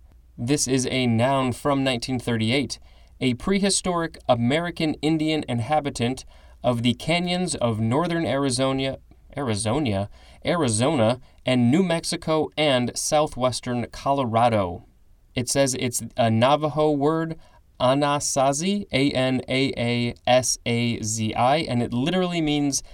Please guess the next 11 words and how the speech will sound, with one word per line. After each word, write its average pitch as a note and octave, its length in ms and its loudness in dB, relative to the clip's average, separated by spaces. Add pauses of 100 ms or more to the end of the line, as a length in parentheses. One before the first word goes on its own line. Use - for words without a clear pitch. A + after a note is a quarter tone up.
(220)
enemy D#3 480 2 (100)
ancestors. A2+ 1040 -2 (680)
Now C3+ 320 2
we D#3 180 0
have C#3 480 0 (280)
anastigmat. A#2+ 1200 0 (400)
I A#2+ 60 -8
think C3+ 220 -4
that's B2+ 280 -2
the, A#2 280 -2
uh, A2 220 2